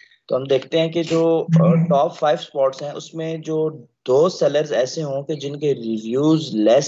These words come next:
than one fifty हैं, ठीक है? अ, ये हमारे bleeding budget पे भी depend करता है कि अगर हम इस budget को थोड़ा increase कर लेते हैं, तो हम इसको consider कर लेते हैं normally two hundred तक भी, ठीक है, टू हंड्रेड फिफ्टी तक भी। लेकिन,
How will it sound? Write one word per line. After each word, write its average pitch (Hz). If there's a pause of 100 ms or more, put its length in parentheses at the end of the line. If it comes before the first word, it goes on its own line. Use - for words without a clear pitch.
(160)
than 135
one 120
fifty 113
हैं, 92 (460)
ठीक -
है? 202 (680)
अ, 123
ये 143
हमारे 165
bleeding 143
budget 175
पे 180
भी 175
depend 135
करता 120
है 151 (220)
कि 139
अगर 135
हम 135
इस 135
budget 135
को 147
थोड़ा 139
increase 135
कर 147
लेते 135
हैं, 135
तो 135
हम 131
इसको 139
consider 139
कर 131
लेते 123
हैं 123
normally 120
two 143
hundred 110
तक 101
भी, -
ठीक -
है, 165
टू 151
हंड्रेड 131
फिफ्टी 135
तक 135
भी। 143
लेकिन, 147